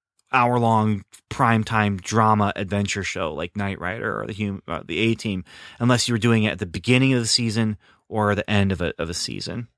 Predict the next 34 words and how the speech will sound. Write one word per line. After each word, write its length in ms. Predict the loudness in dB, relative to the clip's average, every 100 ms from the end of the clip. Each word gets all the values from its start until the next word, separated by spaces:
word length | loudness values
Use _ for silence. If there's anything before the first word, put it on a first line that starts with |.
| _ _ _ _ _ _ _ _ _ -4
But 220 | -4 0
they, 160 | -2
they 200 | 0 -4
change, 600 | -4 -2 -2 -2 -4 -6 -8 _ _
they 120 | -4 -2
change 360 | -2 -2 -2
people's 280 | -4 -4 -4
lives 580 | 2 4 6 6 4 2
in 120 | -4
this 180 | -4 -6
comic. 440 | -8 -10 -10 -14 _ -20 -20 -4
Now, 380 | 0 2 0 -4
people 220 | -6 -4
reading 300 | 2 2 4
this 120 | 0
comic 300 | 0 -2 -2
may 80 | -4
not 160 | -6 -4
change 240 | -6 -6
their 80 | -4
lives. 360 | -2 -2 -2 -8 -14 -20 _ _
Uh, 240 | -4 -4 -6
they 220 | -2 0 2
meant 580 | 0 2 2 2 -4 -10
to 100 | -10
do 580 | -4 2 4 2 0 -4 -4
a 80 |
story 500 | -2 -2 0 0 0
that 100 | 0
was 100 | -2
going 220 | -4 -6 -4
to, 220 | -6 -10 _ -12
you 80 | -8
know, 220 | -8